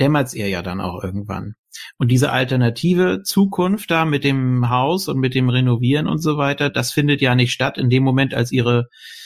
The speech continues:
zweitausendsechser Version, ähm, ihn davor bewahrt.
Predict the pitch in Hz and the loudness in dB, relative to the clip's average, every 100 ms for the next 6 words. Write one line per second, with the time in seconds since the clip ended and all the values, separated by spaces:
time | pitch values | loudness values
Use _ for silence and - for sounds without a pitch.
0 | - - 131 127 131 123 107 113 - 139 | -20 -4 -2 2 2 2 2 0 0 -2
1 | 135 127 120 139 147 151 143 131 135 135 | 0 0 2 2 4 0 -2 -2 0 0
2 | 135 131 135 139 143 135 - 151 151 151 | 0 -2 0 2 2 0 -2 -2 -2 -2
3 | - - - | -2 -4 -6